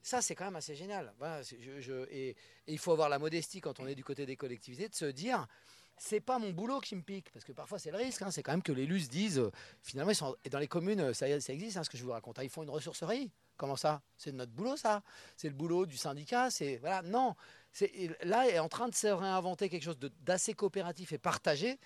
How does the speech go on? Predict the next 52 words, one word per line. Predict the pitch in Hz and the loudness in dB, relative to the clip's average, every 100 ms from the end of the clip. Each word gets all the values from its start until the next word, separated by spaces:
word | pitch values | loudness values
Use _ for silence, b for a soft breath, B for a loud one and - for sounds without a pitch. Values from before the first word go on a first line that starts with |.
| b b | b b
et | - | -4
c'est | 147 247 | 4 6
extrêmement | - - 196 185 | 6 2 2 2
intéressant. | 170 147 131 | 2 -2 -4
Par | 156 | -6
contre, | 262 220 | -6 -8
il | |
faut | 156 | -4
qu'on | 160 | -2
soit | 143 160 | 6 10
à | |
l'écoute | 147 170 214 - - - b b b b | 10 8 6 6 6 2 b b b b
de | 139 | -2
ce | 143 | 2
que | 165 | 4
chacun, | 156 170 180 165 - | 4 4 2 -2 -2
euh, | 143 131 120 - | -4 -2 -2 -2
invente | 143 139 254 - - b b b | 0 2 2 0 -10 b b b
pour | 156 | -6
faire | - 277 269 220 | 0 4 6 6
évoluer | 180 160 151 | 2 0 0
nos | 131 | 0
cadres, | 170 208 220 | 2 4 4
pour | 139 151 | 0 -6
que | 147 | -8
ça | 123 135 | -4 -2
rentre | 135 220 220 | 2 2 2
dedans. | 233 190 - b b b | 0 0 -2 b b b
C'est | - - | -10 -8
parce | - 123 | -6 -4
qu'il | 202 | 0
y | 214 | 2
a | 151 | 0
des | |
choses, | 127 214 170 | 0 -2 -2
elles | 107 | -2
rentrent | - 175 196 | 2 2 2
pas. | 175 170 | 4 4
Voilà. | 208 143 - | 6 4 8
À | 196 | 8
vos | 214 | 8
idées | 156 156 240 | 0 -2 -2
permet | - 170 160 | 0 0 0
par | 180 233 | 2 4
exemple | 196 151 220 - b b b b | 4 2 -4 -4 b b b b
de | 147 214 202 - | 4 6 6 0
financer | - 208 208 - 196 - | -4 0 2 4 2 6
en | 254 | 4
même | 240 233 | 6 2
temps | - 196 156 - | 2 2 2 2
une | 240 | 6
entreprise, | 240 226 - - 233 262 135 | 8 8 4 4 -2 -2 -4